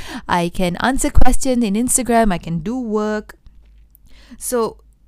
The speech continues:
as compared to hiit, liss does not need much motivation to me. Okay, all right. Point number four, and why hiit is so, uh, popular is hiit produce an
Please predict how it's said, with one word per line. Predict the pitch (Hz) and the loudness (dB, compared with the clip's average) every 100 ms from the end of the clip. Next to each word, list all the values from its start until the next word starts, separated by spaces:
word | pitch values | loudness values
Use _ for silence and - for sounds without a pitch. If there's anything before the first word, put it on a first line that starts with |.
| - - - | -20 -20 -14
as | 254 | -12
compared | - 294 311 - | -8 -6 -6 -10
to | - 233 | -12 -12
hiit, | - 302 - | -10 -12 -8
liss | 196 226 269 - | -6 -6 -6 -8
does | - - 190 | -8 -4 0
not | 202 - | 0 0
need | 185 185 | -2 -4
much | - 175 - | -4 -6 -6
motivation | 180 170 190 170 175 - 180 - | -10 -10 -10 -10 -10 -12 -16 -12
to | 262 277 | -8 -4
me. | 196 190 - - _ 160 | -4 -6 -10 -20 _ -18
Okay, | 170 - - - - - | -14 -14 -16 -20 -20 -12
all | 214 | -8
right. | 185 - - | -8 -12 -6
Point | 320 392 | -6 -6
number | 294 269 | -8 -10
four, | - - 262 170 - - - - - | -10 -8 -6 -6 -10 -18 -20 -20 -14
and | 202 202 196 | -8 -4 -4
why | 190 208 208 214 | -4 -4 -4 -8
hiit | - 247 | -12 -14
is | 190 | -12
so, | - 233 240 247 226 | -8 -4 -2 -2 -6
uh, | 208 196 190 | -6 -8 -8
popular | - - 277 - 170 156 - - | -12 -12 -12 -12 -14 -14 -16 -12
is | 190 - - - | -12 -14 -20 -16
hiit | - 330 - | -10 -10 -8
produce | 262 196 208 202 - | -6 -6 -8 -10 -12
an | 190 | -14